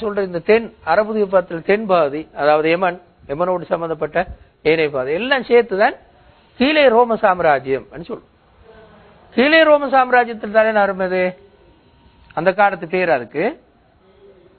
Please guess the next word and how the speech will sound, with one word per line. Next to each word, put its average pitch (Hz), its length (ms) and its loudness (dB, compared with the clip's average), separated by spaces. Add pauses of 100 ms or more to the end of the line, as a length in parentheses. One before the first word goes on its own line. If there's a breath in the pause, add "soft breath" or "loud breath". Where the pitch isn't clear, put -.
(1600)
கொன்ஸ்டாந்து 190 680 -2